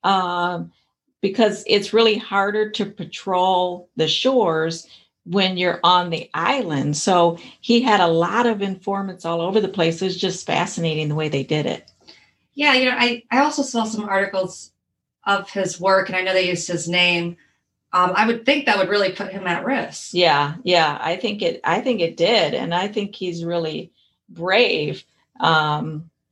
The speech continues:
Speaker 1: and I know the fact that many of the traffickers, about, uh, fifty percent or so,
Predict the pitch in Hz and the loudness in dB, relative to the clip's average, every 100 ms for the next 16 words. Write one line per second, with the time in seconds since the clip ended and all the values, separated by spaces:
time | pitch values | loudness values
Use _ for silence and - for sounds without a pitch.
0 | - - 175 196 226 208 202 196 196 - | -6 0 4 4 4 4 4 4 2 -4
1 | - 175 - 196 202 - 175 160 - - | -10 -12 -4 -4 -4 -8 -6 -6 -10 -18
2 | 165 180 254 254 180 170 170 185 170 170 | -12 -8 -4 -4 -4 -8 -10 -6 -6 -8
3 | - 160 156 160 285 294 - _ _ _ | -8 -6 -2 0 2 0 -6 _ _ _
4 | - 175 - 254 262 262 247 180 170 196 | 0 0 2 0 2 0 -2 -4 -2 0
5 | 262 - 147 - 175 156 156 165 165 | 2 0 -4 0 2 2 0 -2 -4